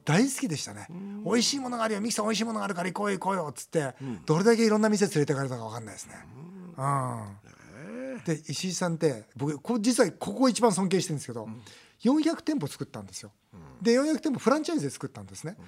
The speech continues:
Speaker 1: フランチャイズでやるためには、結局作業を簡単にしなきゃいけないですから、坪八の商品って僕がやった頃ってほとんど冷凍の商品だったんです。
Speaker 2: ああ。
Speaker 1: ほとんど冷凍食品。それは、
Speaker 2: うん。
Speaker 1: あの、オペレーションを簡単にするために。
Speaker 2: うん。
Speaker 1: しかし、その後、追い出されるじゃないですか。
Speaker 2: うん。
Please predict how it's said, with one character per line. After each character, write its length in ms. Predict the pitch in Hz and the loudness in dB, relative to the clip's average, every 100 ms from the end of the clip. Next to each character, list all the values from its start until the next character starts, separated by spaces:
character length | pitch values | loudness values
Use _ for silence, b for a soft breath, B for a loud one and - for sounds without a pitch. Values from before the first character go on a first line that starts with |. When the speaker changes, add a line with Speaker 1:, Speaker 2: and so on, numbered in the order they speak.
| B | B
Speaker 1:
フ 100 | - | 0
ラ 100 | 262 | 2
ン 60 | 330 | 2
チ 100 | 349 | 0
ャ 60 | 339 | -2
イ 40 | |
ズ 60 | 156 | 2
で 80 | |
や 80 | 139 | 0
る 60 | 127 | 0
た 120 | 139 | -4
め 100 | 135 | -4
に 120 | 120 | -4
は、 280 | 127 123 104 b b | -4 -4 -6 b b
結 160 | - 220 | -4 0
局 340 | 254 220 185 - | 2 2 2 -2
作 220 | - 285 | 2 6
業 120 | 233 | 6
を 40 | 151 | 4
簡 200 | 143 143 | 0 0
単 100 | 147 | -2
に 60 | |
し 100 | 127 | -2
な 80 | 147 | -4
き 60 | 113 | -4
ゃ 40 | |
い 20 | |
け 60 | 117 | -8
な 100 | 120 | -8
い 60 | 110 | -8
で 60 | |
す 80 | 101 | -10
か 80 | 117 | -10
ら、 160 | 104 b b b | -12 b b b
坪 400 | - - 202 302 | -12 -8 -2 0
八 180 | 311 277 | 0 -2
の 80 | |
商 180 | 220 - | 0 0
品 140 | 147 139 | 0 -4
っ 20 | |
て 100 | 127 | -6
僕 180 | 143 202 | -2 2
が 60 | |
や 60 | 214 | 2
っ 40 | |
た 80 | 220 | 0
頃 140 | 170 | -4
っ 20 | 127 | -6
て 80 | - | -12
ほ 140 | - | -14
と 220 | - 247 | -4 -2
ん 80 | 311 | 0
ど 100 | 220 | 0
冷 160 | 139 131 | 0 -2
凍 100 | 131 | -6
の 40 | |
商 160 | 123 101 | -8 -12
品 100 | 98 | -18
だ 100 | - | -20
っ 40 | |
た 60 | - | -20
ん 20 | |
で 60 | - | -20
す。 80 | _ _ _ | _ _ _
Speaker 2:
あ 40 | 85 | -16
あ。 20 | 78 - | -16 -16
Speaker 1:
ほ 160 | - - | -10 0
と 160 | 285 | 2
ん 80 | 294 | 4
ど 80 | 160 | 2
冷 120 | 131 | 0
凍 120 | 127 | -6
食 200 | 117 104 | -10 -12
品。 140 | 101 98 | -14 -16
そ 140 | 208 247 | 4 4
れ 60 | |
は、 60 | 233 B B _ | 4 B B _
Speaker 2:
う 40 | |
ん。 40 | 156 | -2
Speaker 1:
あ 20 | |
の、 360 | 147 135 123 131 | -2 -2 0 2
オ 80 | |
ペ 100 | 156 | 6
レ 80 | 254 | 6
ー 20 | |
シ 80 | 214 | 6
ョ 40 | 220 | 4
ン 20 | |
を 40 | |
簡 160 | 165 180 | 4 2
単 160 | 170 | 2
に 60 | 151 | 0
す 100 | - | 0
る 60 | 139 | -2
た 100 | 123 | -2
め 120 | 113 | -6
に。 80 | 101 | -10
Speaker 2:
う 40 | |
ん。 100 | 113 123 107 - | -12 -16 -18 -8
Speaker 1:
し 120 | - | -2
か 180 | 302 285 | 2 2
し、 360 | 247 226 143 - | 2 2 0 -4
そ 140 | - 226 | -4 2
の 80 | 240 | 2
後、 260 | 170 135 - _ _ _ | 2 -2 -6 _ _ _
追 120 | - 226 | 4 6
い 40 | |
出 80 | 254 | 8
さ 120 | 220 | 6
れ 100 | 226 | 4
る 60 | 156 | 2
じ 80 | |
ゃ 40 | 113 | -4
な 100 | 107 | -10
い 60 | |
で 80 | 104 | -10
す 60 | - | -12
か。 100 | 110 | -12
Speaker 2:
う 20 | |
ん。 120 | 101 | -14